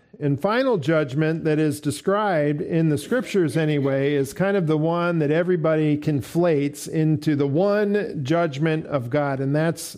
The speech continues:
that's the mistake that people make and leads to ideas like, uh,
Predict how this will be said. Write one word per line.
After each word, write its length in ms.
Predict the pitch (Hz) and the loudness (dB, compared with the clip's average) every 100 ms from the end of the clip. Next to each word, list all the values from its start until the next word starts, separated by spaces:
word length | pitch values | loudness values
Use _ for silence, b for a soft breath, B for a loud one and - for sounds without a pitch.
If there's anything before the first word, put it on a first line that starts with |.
| - | -8
that's 400 | 139 147 156 - | -2 0 0 -4
the 100 | 156 | -2
mistake 680 | 143 127 - 160 139 135 - b b b b b - | 0 -2 -2 0 0 0 -6 b b b b b -2
that 360 | 139 135 135 | 0 0 -2
people 320 | - 151 147 131 | -2 0 0 0
make 500 | 135 147 131 127 b b b b b b | 2 0 -2 -6 b b b b b b
and 280 | 226 196 175 | 0 2 4
leads 340 | 180 180 - | 2 0 -2
to 320 | - 175 165 151 | 0 2 4 4
ideas 800 | 156 147 156 160 156 156 - | 2 2 2 2 2 0 -2
like, 520 | 147 139 139 139 - - | 0 0 0 -4 -10 -6
uh, 680 | 143 131 123 117 113 110 110 | -2 0 0 -2 -2 -4 -4